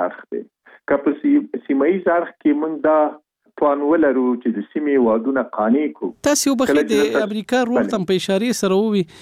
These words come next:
Speaker 2: د امریکا او د ایران ترمنځ چې کوم اختلافونه دي، د دې ته په پام سره آیا فکر کوئ چې ایران ته تګ او د هغوی سره خبرې مثلاً د سولې برخه کې دا به اغېزمنې تمام شي؟
Speaker 1: او که چېرته امریکا د زړه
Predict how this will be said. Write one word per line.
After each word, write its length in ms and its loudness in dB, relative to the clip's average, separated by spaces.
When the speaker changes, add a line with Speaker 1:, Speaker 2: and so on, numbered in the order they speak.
Speaker 2:
د 140 4
امریکا 480 0
او 100 0
د 180 0
ایران 400 0
ترمنځ 320 2
چې 60 -8
کوم 100 0
اختلافونه 680 0
دي، 140 0
د 160 -12
دې 160 -2
ته 180 -2
په 160 -6
پام 220 2
سره 180 0
آیا 180 0
فکر 320 -2
کوئ 200 2
چې 460 -2
ایران 320 2
ته 160 0
تګ 240 0
او 120 0
د 100 2
هغوی 240 2
سره 240 0
خبرې 340 2
مثلاً 340 0
د 500 -8
سولې 220 2
برخه 180 0
کې 220 -2
دا 100 2
به 120 0
اغېزمنې 500 0
تمام 200 0
شي؟ 120 -4
Speaker 1:
او 40 4
که 160 2
چېرته 460 2
امریکا 360 2
د 240 0
زړه 160 4